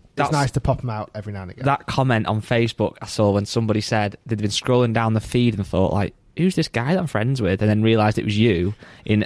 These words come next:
Speaker 1: normal clothes and were like, "Oh, yeah, that's Rick."
Speaker 2: <laughs> They're not, they're used to seeing me in a Nike hat
Speaker 1: Yeah.
Speaker 2: <laughs> and, and my golf clobber. And, uh, I didn't take my clubs. I, uh,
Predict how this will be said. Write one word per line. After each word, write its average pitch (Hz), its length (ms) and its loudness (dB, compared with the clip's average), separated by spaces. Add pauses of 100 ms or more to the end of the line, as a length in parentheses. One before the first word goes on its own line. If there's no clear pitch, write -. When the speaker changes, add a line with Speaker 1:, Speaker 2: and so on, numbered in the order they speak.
Speaker 1:
normal 113 500 4
clothes 98 520 2
and 104 80 -2
were 101 60 0
like, 107 180 0
"Oh, 190 120 0
yeah, 214 180 0
that's - 160 -4
Rick." 160 380 -4
Speaker 2:
<laughs> - 80 -10 (840)
They're 170 80 2
not, 160 200 0
they're 160 120 4
used 160 240 0
to 156 80 0
seeing 151 240 2
me 151 80 2
in 147 60 2
a 147 60 2
Nike 147 360 0
hat 123 240 0
Speaker 1:
Yeah. 147 340 2
Speaker 2:
<laughs> - 40 -6
and, 160 260 0 (260)
and 151 100 2
my 151 100 2
golf 151 340 2
clobber. 113 420 -2 (320)
And, 165 160 2
uh, 165 260 4 (160)
I 151 60 -2
didn't 175 180 2
take 156 160 0
my 131 60 -2
clubs. 123 500 -8 (140)
I, 113 240 -6
uh, 110 380 -4